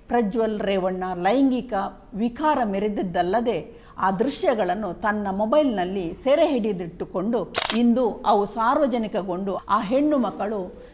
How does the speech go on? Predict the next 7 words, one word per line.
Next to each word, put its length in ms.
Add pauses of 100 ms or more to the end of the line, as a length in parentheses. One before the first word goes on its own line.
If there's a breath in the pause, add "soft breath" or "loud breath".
(120)
ಸಮಾಜದಲ್ಲಿ 760
ಘನತೆ, 520
ಗೌರವದಿಂದ 760
ಬದುಕುವ 500
ಹಕ್ಕನ್ನು 580
ಕಿತ್ತುಕೊಂಡ 600
ವ್ಯವಸ್ಥೆ, 720